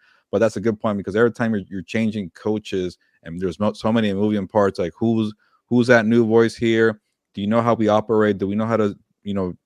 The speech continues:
do a walkthrough? Do you know how to do the scheme? Do you know how to do an install? That all takes time. And also, by the way, Victor,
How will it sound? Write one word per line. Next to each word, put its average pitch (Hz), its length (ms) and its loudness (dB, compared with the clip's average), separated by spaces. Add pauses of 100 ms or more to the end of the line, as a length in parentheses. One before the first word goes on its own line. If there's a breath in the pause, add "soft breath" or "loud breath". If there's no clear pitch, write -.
(140)
do 107 160 0
a 101 40 0
walkthrough? 101 440 0
Do 87 80 -10
you 90 60 -6
know 104 140 -2
how 110 100 0
to 104 120 2
do 104 180 -2
the 98 100 -6
scheme? 101 360 -6
Do 90 60 -8
you 95 40 -6
know 104 80 -4
how 107 60 0
to 104 60 2
do 107 140 0
an 98 80 -4
install? 92 540 -4 (320)
That 107 120 2
all 139 180 8
takes 123 240 -2
time. 123 460 -2
And 101 140 -6
also, 127 440 2
by 104 200 2
the 98 100 2
way, 110 160 4
Victor, 90 500 -4